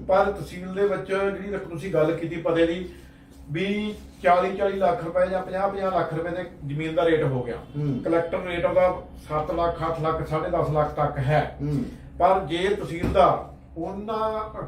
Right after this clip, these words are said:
Speaker 1: ਕਿੱਲਿਆਂ ਦੀ ਰਜਿਸਟਰੀ ਕਰ ਰਿਹਾ, ਇਹਦਾ ਮਤਲਬ ਉੱਥੇ ਮੋਟੇ ਪੱਧਰ ਤੇ ਭ੍ਰਿਸ਼ਟਾਚਾਰ
Speaker 2: ਬਿਲਕੁਲ,
Speaker 1: ਹੋਇਆ।
Speaker 2: ਬਿਲਕੁਲ।
Speaker 1: ਹਰ ਮਹੀਨੇ ਦੇ ਵਿੱਚ ਉਹਨਾਂ ਤਹਿਸੀਲਾਂ ਦੇ ਵਿੱਚ, ਹਰ ਤਹਿਸੀਲ ਦੇ ਵਿੱਚ ਆਰਡਰ ਹੋਣਾ ਚਾਹੀਦਾ।
Speaker 2: ਹੂੰ।
Speaker 1: ਉਹ ਆਡਿਟ ਡੀ ਸੀ ਦੀ ਨਿਗਰਾਨੀ ਥੱਲੇ ਹੋਣਾ ਚਾਹੀਦਾ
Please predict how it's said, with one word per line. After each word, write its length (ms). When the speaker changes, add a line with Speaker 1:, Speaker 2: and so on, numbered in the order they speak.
Speaker 1:
ਕਿੱਲਿਆਂ 320
ਦੀ 120
ਰਜਿਸਟਰੀ 440
ਕਰ 200
ਰਿਹਾ, 240
ਇਹਦਾ 160
ਮਤਲਬ 240
ਉੱਥੇ 200
ਮੋਟੇ 340
ਪੱਧਰ 260
ਤੇ 360
ਭ੍ਰਿਸ਼ਟਾਚਾਰ 540
Speaker 2:
ਬਿਲਕੁਲ, 200
Speaker 1:
ਹੋਇਆ। 140
Speaker 2:
ਬਿਲਕੁਲ। 440
Speaker 1:
ਹਰ 240
ਮਹੀਨੇ 340
ਦੇ 100
ਵਿੱਚ 300
ਉਹਨਾਂ 600
ਤਹਿਸੀਲਾਂ 540
ਦੇ 60
ਵਿੱਚ, 160
ਹਰ 180
ਤਹਿਸੀਲ 300
ਦੇ 80
ਵਿੱਚ 220
ਆਰਡਰ 300
ਹੋਣਾ 260
ਚਾਹੀਦਾ। 420
Speaker 2:
ਹੂੰ। 120
Speaker 1:
ਉਹ 200
ਆਡਿਟ 480
ਡੀ 160
ਸੀ 120
ਦੀ 180
ਨਿਗਰਾਨੀ 480
ਥੱਲੇ 200
ਹੋਣਾ 260
ਚਾਹੀਦਾ 380